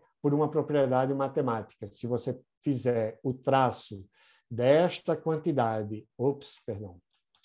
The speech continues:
o traço desta quantidade com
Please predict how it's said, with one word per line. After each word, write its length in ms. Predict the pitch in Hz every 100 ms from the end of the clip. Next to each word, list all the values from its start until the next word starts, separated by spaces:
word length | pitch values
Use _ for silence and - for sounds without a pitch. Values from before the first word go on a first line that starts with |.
| _ _ _ _ _ _ _ _ _ _ _ _ _ _ 139
o 60 |
traço 420 | 131 131 123 -
desta 400 | 123 131 160 165
quantidade 840 | - 151 151 123 120 117 113 117 110
com 420 | - 117 117 120